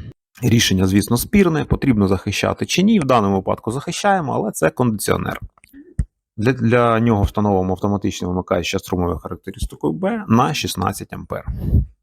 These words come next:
З основними компонентами ми розібралися. Що ще встановлюється в електричний щит? Це шина заземлення, це нульова розподільча шина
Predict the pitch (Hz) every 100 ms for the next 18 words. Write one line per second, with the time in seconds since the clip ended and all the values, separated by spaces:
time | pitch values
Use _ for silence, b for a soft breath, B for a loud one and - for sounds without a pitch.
0 | - 117 143 139 127 107 110 107 175 214
1 | 131 107 139 151 104 87 87 - - -
2 | - 233 - - 92 - _ - - 107
3 | 113 151 151 123 123 123 _ _ _ _
4 | _ _ _ _ - 104 95 123 127 101
5 | - 92 87 - 160 208 214 _ - -
6 | 127 107 - 90 135 131 104 90 92 113
7 | 147 175 _ _ _ _ _ _ _ _
8 | _ _ - - - 127 104 117 127 139
9 | 95 - 101 104 98 101 - 92 90 123